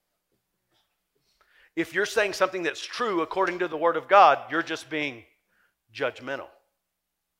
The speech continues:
Because now we've def-, redefined love to mean accommodate everything, we're defining the word judgment as being judgmental. Where the Bible does tell us,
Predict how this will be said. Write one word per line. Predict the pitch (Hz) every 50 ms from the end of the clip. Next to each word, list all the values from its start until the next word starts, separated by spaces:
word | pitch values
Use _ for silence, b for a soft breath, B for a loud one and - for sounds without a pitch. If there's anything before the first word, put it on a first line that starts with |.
| _ _ _ _ _ _ _ _ _ _ _ _ _ _ _ _ _ _ 135
Because | 139 - 170 147 -
now | 165 175 180
we've | 180 170 170 -
def-, | 165 147 - - 170
redefined | 165 175 156 156 - - 165 151 147 135 127
love | 135 156 180 190 180 160 -
to | - 160
mean | 156 151 143 143 143
accommodate | - 143 - - 160 156 151 147 139 135 139 139
everything, | 156 180 170 156 147 131 - 135 123 123 123 117
we're | 123 135 131
defining | 127 131 131 - 143 139 143 139 135
the | 135
word | 131 135 131 131 123 104 -
judgment | - 135 156 160 - 131 131 131 -
as | 120 123 123 - - 107 104
being | 131 131 127 127 120 110
judgmental. | 107 117 135 127 123 - 127 156 156 131 110 - B B B B B B
Where | 175 190
the | 165 165
Bible | 143 175 196 214 202 170
does | - 170 190 202 -
tell | - 190 196 185 156
us, | 139 - -